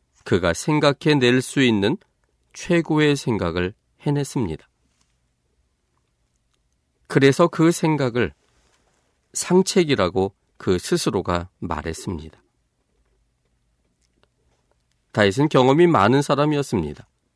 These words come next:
다윗은 지혜와 지식이 있는 사람이었습니다. 그런 사람이 자신이 위기에 처했을 때 자신의 안위를 위해 고민하면서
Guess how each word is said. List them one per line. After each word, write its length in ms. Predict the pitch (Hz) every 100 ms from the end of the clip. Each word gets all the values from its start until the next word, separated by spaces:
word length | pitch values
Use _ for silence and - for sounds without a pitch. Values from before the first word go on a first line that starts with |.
| _ _ _ _ _ _ _ _ _ _ _ _ _ -
다윗은 440 | 107 101 110 107
지혜와 520 | - - 113 110 110
지식이 480 | 110 - 139 - 135
있는 240 | 147 147 143
사람이었습니다. 880 | 147 139 139 123 - 87 73 67 _ _ _ _ _ _ _ _ _ _ _ _ _ _ _ _
그런 280 | - 110 101
사람이 440 | 98 90 87 101 - _ _ _ _ _ _ _ _ _
자신이 460 | - 113 - 151 175
위기에 380 | 123 143 180 170
처했을 580 | - 160 151 - 101
때 240 | - 87 - _ _ _ _ _ _ _ _ _ _ _
자신의 400 | - 107 131 143
안위를 580 | 156 123 151 156 156 135
위해 280 | 117 110 104
고민하면서 960 | - 101 101 120 120 104 95 - 95